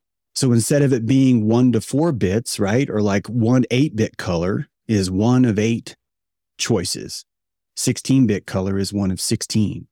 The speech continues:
right? Thirty-two-bit color. So as we complex, as we grow in size,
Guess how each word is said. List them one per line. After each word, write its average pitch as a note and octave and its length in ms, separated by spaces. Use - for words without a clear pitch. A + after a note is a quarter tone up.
right? - 220
Thirty-two-bit G#2+ 640
color. F2 300
So G#2+ 220
as A2 200
we C#3+ 200
complex, C3+ 640
as G2+ 140
we A2 100
grow A2 260
in G2+ 100
size, B2 640